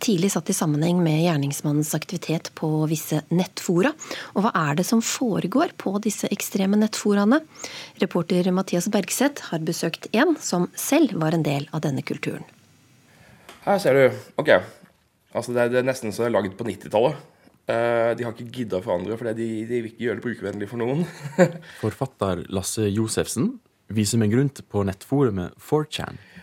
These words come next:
Speaker 2: Her ser du, her kan du velge hvilken, eh, hvilke, hvilket sted du vil gå, da. Eh, du har alt fra business and finance til, eh, tegneserier og, eh, otaku-kultur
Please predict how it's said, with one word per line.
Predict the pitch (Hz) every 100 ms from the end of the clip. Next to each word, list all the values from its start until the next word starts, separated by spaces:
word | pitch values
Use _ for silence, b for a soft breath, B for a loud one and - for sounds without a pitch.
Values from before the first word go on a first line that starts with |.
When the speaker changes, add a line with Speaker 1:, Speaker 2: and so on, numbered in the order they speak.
| B
Speaker 2:
Her | -
ser | 185 165
du, | 160
her | 160
kan | 180
du | 190
velge | 156 135
hvilken, | 143 127 120 135 143
eh, | 139 139 135
hvilke, | 131 127 139 131 123
hvilket | 123 127 123 - -
sted | - 123 117 123
du |
vil | 135
gå, | 127 151
da. | 175 - B B B _ _ _ _ _ - - 113
Eh, | 113 110 113 113 117
du | 120
har | 95
alt | 113
fra | 135
business | 123 113 - 120 123
and | 131
finance | - 117 110 104 120 131 139 139 -
til, | 135 123 123
eh, | 117 113 110 113 120 -
tegneserier | 147 131 107 98 107 107 107 113 120 120 -
og, | 104 110 110 110 - B B B B B B B B
eh, | -
otaku-kultur | 113 - 120 110 107 110 113 - 117 120 127 123